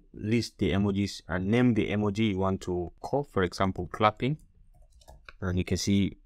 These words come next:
by just using the column sign and clapping, you call on this emoji, and you can see you've just added the clapping sign. You can move on and, and put another one. Another one that you can use is the, you can call on the emoji apple,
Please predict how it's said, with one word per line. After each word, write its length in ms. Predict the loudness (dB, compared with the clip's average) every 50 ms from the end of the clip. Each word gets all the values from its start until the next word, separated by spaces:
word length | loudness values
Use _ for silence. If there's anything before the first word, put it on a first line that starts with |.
| -4
by 140 | -2 0 0
just 500 | 2 0 0 -2 -4 -10 -10 -12 -16 -18 _ _ -20 -20 _ _ -20 -18 -6
using 420 | -2 0 2 2 2 2 2 0 0
the 160 | -2 -4 -6 -10 -16 -18 -4
column 280 | 0 2 4 4 4
sign 220 | 2 2 0 0 0
and 200 | 0 -2 -4 -2
clapping, 380 | 0 0 0 2 2 0 0
you 100 | 0 -2
call 280 | -4 -2 0 0 0 2
on 140 | 0 0 -2
this 220 | -2 -2 -4 -4
emoji, 460 | -6 -4 -2 -2 -2 -2 -2 -4 -4 -4 -2
and 380 | -2 -2 -2 -2 -2 -4 -6 -8 -12 _ _ -20 -20 -20 -10 -4
you 100 | -2 -2
can 80 | -2
see 400 | 0 2 2 4 4 2 0 0 -2
you've 160 | -6 -8 -2
just 340 | 0 2 2 2 0 -4 -4
added 280 | -2 -2 0 0 0 -2
the 100 | -2 -6
clapping 420 | -6 -4 -4 -4 -4 -4 -4 -6
sign. 300 | -4 -4 -4 -6 -6 -8 -10 -8 -6
You 100 | -6 -2
can 160 | 0 2 2
move 260 | 2 2 0 -2 -2
on 260 | 0 0 0 0 0 -2
and, 300 | -4 -4 -4 -4 -4 -6 -8 -14 _ _ _ _ _ -20 -20 _ _ -6 -4
and 120 | -4 2
put 160 | 4 4 6
another 300 | 6 4 4 4 4 2
one. 260 | 2 2 0 -4 -4 -8 -12 _
Another 320 | -4 0 2 4 4 4 6
one 160 | 6 6 4
that 100 | 4 2
you 60 | 0
can 160 | 0 0 2 2
use 300 | 4 4 2 0 -2 -2
is 280 | -2 -2 -2 -2 -2
the, 120 | -2 -2 0
you 220 | 0 0 0 0
can 180 | 0 0 -2 -2
call 280 | 0 0 0 2 2
on 120 | 2 0 0
the 140 | 0 0 2
emoji 320 | 2 2 2 2 0 0 2
apple, 340 | 0 0 0 0 -2 -2 -2